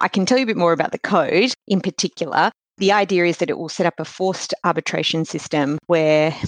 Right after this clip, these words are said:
if you post a link that links to news content relating to Australia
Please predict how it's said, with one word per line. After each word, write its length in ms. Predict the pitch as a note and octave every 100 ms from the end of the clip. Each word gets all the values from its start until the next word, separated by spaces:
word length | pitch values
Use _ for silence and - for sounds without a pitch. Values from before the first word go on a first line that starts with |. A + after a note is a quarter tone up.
| - - -
if 160 | -
you 180 | F#3+ F#3+
post 320 | - E3+ -
a 60 | D3+
link 440 | D#3+ C#4 D4+ - - _ -
that 180 | D#3+ -
links 420 | F3 F3+ F#3+ -
to 340 | - F3 D#3+ D#3 -
news 180 | F#3+ F#3+
content 600 | - F3 E3 E3+ D#3+ - -
relating 340 | F3 F#3 F3
to 140 | - E3
Australia 520 | - D3+ D3 D3+